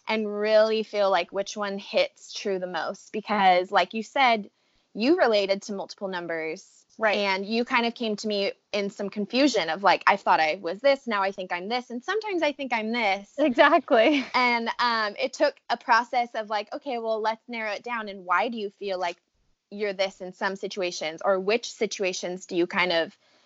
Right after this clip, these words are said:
Speaker 1: um, exhibit these characteristics. And, um, yeah, so ultimately we do have our one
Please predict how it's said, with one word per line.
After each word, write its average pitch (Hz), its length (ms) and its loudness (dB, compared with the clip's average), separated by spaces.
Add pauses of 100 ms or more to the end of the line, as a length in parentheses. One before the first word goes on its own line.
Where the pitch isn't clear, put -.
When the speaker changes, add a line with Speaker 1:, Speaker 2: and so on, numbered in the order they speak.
(520)
Speaker 1:
um, 185 280 6
exhibit 185 520 -2
these 208 500 -2
characteristics. 180 1200 -4 (520)
And, 190 680 0 (100)
um, 190 680 -8 (320)
yeah, 233 280 6
so 226 340 0
ultimately 262 640 0
we 233 160 -2
do 202 360 0
have 180 540 -2 (180)
our 185 220 0
one 185 440 -4